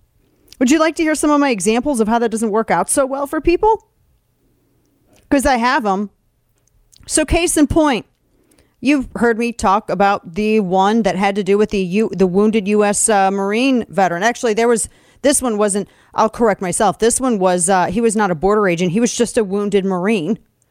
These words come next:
veteran. And the staff writer and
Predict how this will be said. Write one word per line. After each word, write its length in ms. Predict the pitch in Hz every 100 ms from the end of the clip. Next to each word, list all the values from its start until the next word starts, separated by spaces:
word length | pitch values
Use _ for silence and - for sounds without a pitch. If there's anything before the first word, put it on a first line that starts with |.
| _ -
veteran. 500 | 247 233 180 185 180 _ _ _ _ _ - _ _ -
And 420 | 262 247 240 233
the 340 | 190 262 247 233
staff 460 | - - 294 302 -
writer 540 | 240 262 220 185 185 _ _ _ _ _ _ _ _ -
and 380 | 247 233 220